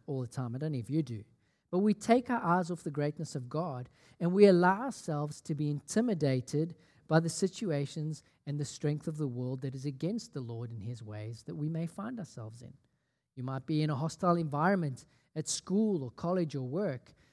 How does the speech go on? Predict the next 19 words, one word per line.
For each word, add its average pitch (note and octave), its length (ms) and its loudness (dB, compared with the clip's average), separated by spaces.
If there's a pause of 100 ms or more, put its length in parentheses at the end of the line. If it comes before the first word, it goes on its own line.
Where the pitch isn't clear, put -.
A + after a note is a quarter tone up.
(140)
I D3+ 80 -4
remember D#3+ 320 2
when D3 180 0
I D3 100 -2
was D3+ 180 -2
doing D3+ 180 -2
my C#3+ 120 -4
first D3+ 320 -2
college C#3+ 340 -4
degree, C#3+ 460 -2 (360)
I D3 60 4
was E3+ 300 2
the D3 240 -6 (100)
only F3+ 400 0
Christian E3 680 -4
in C3 140 -6
the B2 80 -6
whole B2+ 240 -8
department. A#2+ 600 -10